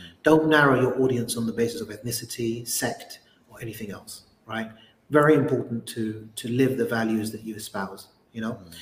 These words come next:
Speaker 1: I think, and I think that's easier said than done, 'cause I recognize that so much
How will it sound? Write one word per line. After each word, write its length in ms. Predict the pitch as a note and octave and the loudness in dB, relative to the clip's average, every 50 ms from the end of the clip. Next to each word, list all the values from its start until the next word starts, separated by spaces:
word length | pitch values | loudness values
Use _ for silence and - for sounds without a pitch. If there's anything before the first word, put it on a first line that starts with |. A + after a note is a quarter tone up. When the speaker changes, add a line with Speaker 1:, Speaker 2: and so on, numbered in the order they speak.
| - - - - - | -18 -20 -20 -8 -4
Speaker 1:
I 100 | - C#3 | -2 4
think, 380 | C#3+ D#3+ D#3 D3 D3+ - - - - - - - | 6 6 6 6 2 -2 -6 -10 -14 -14 -6 -2
and 80 | D3 | 0
I 60 | D3+ | 4
think 160 | D3+ G3 F#3+ E3+ | 6 6 6 6
that's 200 | D#3 - - E3 | 4 4 2 2
easier 240 | E3 E3 D3+ C#3 | 2 4 4 2
said 200 | - - A#2+ - | 2 2 0 -4
than 120 | A#2 G#2+ G#2 | -4 -4 -4
done, 240 | G#2+ F#2+ - - - - _ _ _ _ | -4 -4 -4 -6 -10 -16 _ _ _ _
'cause 140 | - C3 C#3+ | -2 2 4
I 60 | C#3 | 8
recognize 680 | C3+ E3 E3 - C3+ B2 A2 G2 G2 G2 A2+ A#2 - - | 8 10 8 8 6 4 2 0 -2 -4 -6 -6 -8 -6
that 340 | B2+ B2 - - - - - | -6 -6 -6 -6 -8 -6 -4
so 180 | - D3+ D3 | -2 0 2
much 240 | D3+ D3+ D3 D3+ - | 2 2 0 0 -4